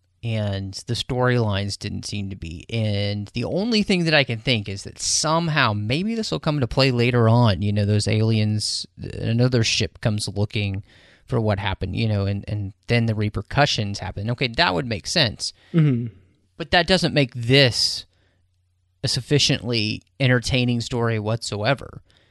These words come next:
Speaker 2: Yeah.
Speaker 1: It, it still leaves this story lacking. You know, you, you have, especially in comics,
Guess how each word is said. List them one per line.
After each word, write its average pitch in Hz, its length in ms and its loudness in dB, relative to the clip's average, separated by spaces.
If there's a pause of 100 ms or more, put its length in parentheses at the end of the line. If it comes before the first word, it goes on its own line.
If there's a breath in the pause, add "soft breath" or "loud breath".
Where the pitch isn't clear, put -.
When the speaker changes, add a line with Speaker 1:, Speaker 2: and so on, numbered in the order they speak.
(160)
Speaker 2:
Yeah. 113 360 -2 (140)
Speaker 1:
It, 131 200 0
it 135 120 -2
still 147 360 2
leaves 131 340 -2
this 123 180 0
story 104 400 -4
lacking. 110 440 -2
You 107 120 -4
know, 104 80 -4
you, 104 220 -4
you 117 220 -4
have, 123 260 0
especially 151 440 0
in 113 80 -4
comics, 107 520 -4